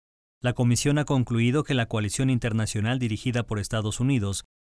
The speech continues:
no ha tomado las debidas precauciones para evitar o reducir la cantidad de bajas mortales o de heridos entre la población civil, lo cual significa una violación del derecho humanitario internacional. El reporte se refiere en particular a uno de los ataques más graves cometidos por la coalición realizado en marzo de dos mil diecisiete,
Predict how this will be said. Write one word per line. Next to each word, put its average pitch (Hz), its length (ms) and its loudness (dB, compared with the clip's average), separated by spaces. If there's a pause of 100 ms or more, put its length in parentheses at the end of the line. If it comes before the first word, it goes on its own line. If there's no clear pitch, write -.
(100)
no 165 100 2
ha 185 40 2
tomado 139 360 2
las 139 160 0
debidas 117 360 -2
precauciones 117 640 -2
para 110 240 0
evitar 101 420 -2
o 104 80 -4
reducir 117 420 -2
la 127 120 -2
cantidad 107 420 -2
de 101 80 -4
bajas 101 300 -4
mortales 120 580 -2
o 147 80 0
de 113 120 -2
heridos 110 360 -2
entre 120 220 -2
la 117 100 -2
población 104 480 -4
civil, 120 400 -2 (480)
lo 143 120 -4
cual 170 200 -2
significa 131 500 0
una 127 140 2
violación 117 460 0
del 110 120 0
derecho 110 340 -4
humanitario 107 520 0
internacional. 107 680 -2 (1040)
El 117 100 -2
reporte 113 680 -2
se - 180 -2
refiere 143 340 0
en 180 60 0
particular 127 560 -2
a 120 120 2
uno 127 180 0
de 117 80 -2
los 107 160 -4
ataques 104 420 -4
más 139 220 0
graves 127 340 -2
cometidos 107 540 -2
por 110 160 -6
la 104 80 -4
coalición 107 520 -4
realizado 120 440 -2
en 101 80 0
marzo 123 320 -2
de 107 80 -2
dos 95 180 -6
mil 98 140 -4
diecisiete, 101 680 -4